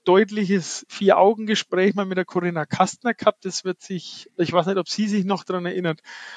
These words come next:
Äh, der Matze sagt immer, das muss Wahnsinn gewesen sein, wie, was ich da alles gesagt hab. Na gut, äh, mir ist es nicht mehr ganz so bewusst, Gott sei Dank. Äh, und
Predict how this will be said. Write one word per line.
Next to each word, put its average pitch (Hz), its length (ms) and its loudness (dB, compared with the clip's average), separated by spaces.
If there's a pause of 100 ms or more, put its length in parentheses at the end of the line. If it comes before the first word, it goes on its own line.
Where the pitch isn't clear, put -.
(200)
Äh, 156 420 6 (380)
der 165 60 2
Matze 165 320 -2
sagt - 320 -2
immer, 170 200 -2
das 156 220 -6
muss 156 400 -10
Wahnsinn 185 380 4
gewesen 180 380 -6
sein, 175 340 0 (380)
wie, 175 420 0 (100)
was 175 180 6
ich 165 100 -6
da 196 120 4
alles 175 240 2
gesagt - 300 0
hab. 165 180 0
Na 165 180 2
gut, 185 320 0
äh, 165 460 2 (1080)
mir 196 220 12
ist 208 120 6
es 185 80 -2
nicht 226 120 4
mehr 240 100 6
ganz 220 240 6
so 226 100 2
bewusst, 214 380 0
Gott 185 200 2
sei 175 140 6
Dank. 170 380 2
Äh, 175 480 8 (320)
und 170 680 2